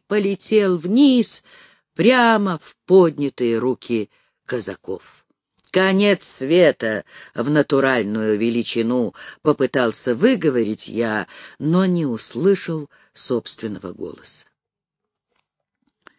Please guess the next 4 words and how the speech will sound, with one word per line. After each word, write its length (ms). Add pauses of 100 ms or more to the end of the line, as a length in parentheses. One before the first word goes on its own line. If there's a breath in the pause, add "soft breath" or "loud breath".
(460 soft breath)
В 100
абсолютной 720
звенящей 580
тишине 680